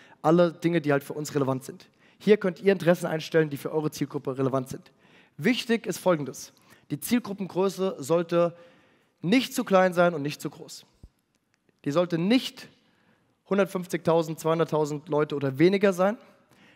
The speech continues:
Die sollte auch nicht eins Komma fünf Millionen oder mehr sein. Das ist nur eine Faustregel. Ja, es gibt auch Kampagnen, die mit zwei Millionen Leuten gut funktioniert und mit hundertfünfzigtausend. Aber macht das nicht zu klein.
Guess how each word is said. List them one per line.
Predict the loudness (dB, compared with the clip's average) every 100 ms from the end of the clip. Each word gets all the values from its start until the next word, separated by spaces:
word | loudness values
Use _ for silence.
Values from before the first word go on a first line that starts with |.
| -10
Die | -2
sollte | 0 0
auch | -2 -2
nicht | 0 0 0 -4 -14 -20 _ _ _ _
eins | 0 0 0
Komma | -4
fünf | -4 -6 -4
Millionen | 0 0 0
oder | -2 0
mehr | 2 0
sein. | -2 -12 -20 _ -20 -20 _
Das | 2 2
ist | -2
nur | 0
eine | 0
Faustregel. | 0 -2 -2 -6 -8 -10 -20 _ _ _ _ _ _ _ _ _ _ -2
Ja, | 0
es | 0
gibt | -6 -2
auch | -2 0
Kampagnen, | 2 2 2
die | 0
mit | -2
zwei | 0 2
Millionen | 2 2 0
Leuten | -2 -4 -6
gut | -8
funktioniert | -8 -10 -4 -4 -4
und | -6
mit | -6
hundertfünfzigtausend. | -6 -6 -8 -8 -4 -2 -2 -4 -8 -14 -20 _ _ _ _ -4
Aber | 0
macht | 4 4 2
das | 0
nicht | -2 -8
zu | -8
klein. | 0 0 0